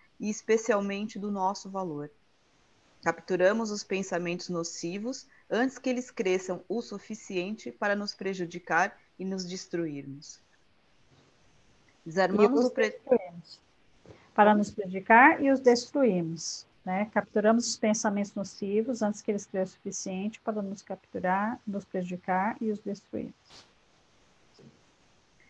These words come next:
Speaker 1: Desarmamos o predador ao enfrentar suas in-, invectivas com a proteção das nossas próprias verdades. Predador, você nunca termina nada que começa.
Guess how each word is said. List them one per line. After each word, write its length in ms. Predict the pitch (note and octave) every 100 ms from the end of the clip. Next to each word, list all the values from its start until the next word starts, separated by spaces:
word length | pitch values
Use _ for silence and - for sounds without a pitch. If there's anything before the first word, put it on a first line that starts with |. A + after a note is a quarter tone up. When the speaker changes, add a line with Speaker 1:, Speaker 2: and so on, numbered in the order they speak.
| _ -
Speaker 1:
Desarmamos 680 | F3+ G3+ G#3+ A3 A#3+ C#4+ D4+
o 60 |
predador 680 | C4 A3 F3+ E3+ E3 F3 G3 -
ao 160 | F#3+
enfrentar 600 | G3 - F#3+ F#3 F#3 F#3+
suas 300 | G3 G3 F#3+
in-, 200 | G#3+ G#3+ - _
invectivas 1600 | G3+ G#3+ A3 G#3+ G3 E3+ F#3 F#3 - - - A#3+ A#3+ B3 B3+ - _ _
com 160 | - G3+
a 60 |
proteção 680 | G3+ G#3+ A#3 A3 G#3+ - G3+
das 180 | G3+ G3+
nossas 300 | G3 - G3
próprias 460 | - F#3+ G3 G3+ F#3+
verdades. 720 | G3 F3+ D3+ - - - _ _ _ _ -
Predador, 580 | F#3 F#3+ F3 C#3 B2+ - _ _ _ _ _ _
você 280 | E3 E3 G#3+
nunca 320 | A3 D#4 D#4+
termina 440 | - G#3+ G#3+ G3+
nada 300 | F#3+ F#3 F#3
que 160 | F#3+ -
começa. 560 | - F#3 C#3+ C#3+ -